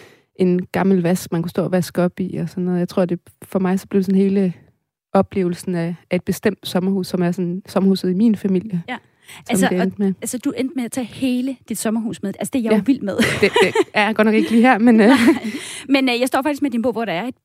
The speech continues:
Speaker 2: billede, og der kan jeg se, øh, at I står der, nogen står derude. Det, jeg ved ikke, om du er med på billedet, faktisk.
Speaker 1: Det er jeg desværre ikke lige.
Speaker 2: Nej.
Speaker 1: Jeg fandtes
Speaker 2: Men
Speaker 1: ikke der.
Speaker 2: Nej, du fandtes ikke der.
Speaker 1: Nej. <laughs>
Speaker 2: Det kan man også godt se. Det er, der er en med en islandsk sweater og sådan. Men der bliver simpelthen ordnet garn.
Speaker 1: Ja.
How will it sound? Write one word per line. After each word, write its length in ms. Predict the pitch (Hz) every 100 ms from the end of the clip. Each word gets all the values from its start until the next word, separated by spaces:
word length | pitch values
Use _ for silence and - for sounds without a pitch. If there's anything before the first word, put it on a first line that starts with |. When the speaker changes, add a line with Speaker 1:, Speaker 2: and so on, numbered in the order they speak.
| -
Speaker 2:
billede, 340 | 269 302 311 - -
og 80 | -
der 80 | 285
kan 120 | 294
jeg 80 | 294
se, 420 | - - 320 285 -
øh, 420 | 240 214 185 185 -
at 200 | 196 -
I 100 | 247
står 460 | 240 - - 285 -
der, 160 | 320 - -
nogen 280 | 233 277 330
står 220 | - 226
derude. 380 | 185 208 208 269 -
Det, 120 | -
jeg 100 | 269
ved 60 | 294
ikke, 100 | 269
om 100 | 214
du 120 | 311
er 60 |
med 120 | 311 208
på 100 | 214
billedet, 360 | 208 185 180
faktisk. 360 | - 156 - - _ _ _
Speaker 1:
Det 100 | 202
er 60 | 190
jeg 160 | 202
desværre 360 | 196 - 180 175
ikke 120 | 180
lige. 100 | 185
Speaker 2:
Nej. 120 | 185 180 _ -
Speaker 1:
Jeg 100 | 185
fandtes 400 | - 247 233 214
Speaker 2:
Men 60 |
Speaker 1:
ikke 120 | 175 -
der. 100 | - -
Speaker 2:
Nej, 140 | 254
du 80 | 320
fandtes 320 | 285 254 -
ikke 140 | 247 -
der. 40 | - - 214 240
Speaker 1:
Nej. 100 | 214 185
<laughs> 60 | -
Speaker 2:
Det 80 | 247
kan 120 | 277
man 180 | 185 - -
også 180 | 214 -
godt 160 | -
se. 120 | - -
Det 140 | 220
er, 80 | 202
der 140 | -
er 80 | 277
en 220 | 262 233
med 80 | 214
en 80 | 208
islandsk 500 | 214 - 226 - -
sweater 340 | - 190 190
og 200 | 190 180
sådan. 280 | 180 190 180 - -
Men 160 | 226 220
der 120 | 254
bliver 120 | 254
simpelthen 240 | 254 320 294
ordnet 300 | 233 220 214 -
garn. 400 | 285 311 339 320 - _
Speaker 1:
Ja. 100 | -